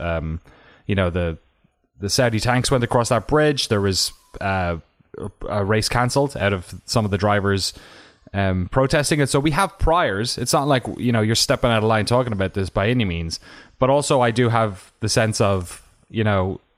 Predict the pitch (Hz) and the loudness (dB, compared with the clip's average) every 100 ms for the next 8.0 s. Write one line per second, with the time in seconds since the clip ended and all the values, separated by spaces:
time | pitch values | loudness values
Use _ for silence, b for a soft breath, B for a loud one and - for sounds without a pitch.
0 | - - - 127 120 120 107 117 98 117 | -20 -18 -2 0 2 2 4 2 2 0
1 | 107 104 107 101 98 98 101 107 110 98 | 2 2 2 2 0 0 0 0 0 0
2 | 87 104 92 123 104 95 - - 101 104 | 0 0 0 0 0 -2 -4 -8 -4 0
3 | 127 - 95 98 - 92 - - 110 107 | 0 0 -2 -2 -2 -4 -4 -4 0 2
4 | 104 104 90 _ - _ _ - 175 147 | 2 0 -2 _ -20 _ _ -4 -2 2
5 | 101 92 143 113 - 117 113 120 110 - | 2 2 -2 0 0 2 2 0 -2 -2
6 | 180 165 - 104 120 - 127 135 127 156 | 0 0 -2 -2 -2 -2 0 0 2 2
7 | 165 127 120 117 117 143 120 185 160 | 2 2 2 2 2 0 0 2 2